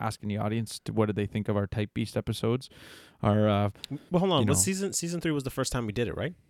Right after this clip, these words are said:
Speaker 1: Yeah, season, yeah, yeah, exactly. So, um, I, and we
Speaker 2: And sorry,
Speaker 1: so
Speaker 2: again,
Speaker 1: ep-
Speaker 2: and it's Type Beast were,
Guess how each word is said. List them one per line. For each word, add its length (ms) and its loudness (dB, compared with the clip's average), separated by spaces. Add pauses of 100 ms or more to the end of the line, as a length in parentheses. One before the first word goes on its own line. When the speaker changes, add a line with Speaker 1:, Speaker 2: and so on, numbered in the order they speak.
(1040)
Speaker 1:
Yeah, 140 10
season, 360 -2
yeah, 140 6
yeah, 200 2 (120)
exactly. 440 -6
So, 300 -6 (280)
um, 300 2 (120)
I, 280 -4
and 260 -2
we 560 0 (180)
Speaker 2:
And 160 2
sorry, 160 4
Speaker 1:
so 180 10
Speaker 2:
again, 380 6
Speaker 1:
ep- 80 -6
Speaker 2:
and 260 -2
it's 300 -4
Type 240 0
Beast 260 0
were, 160 -4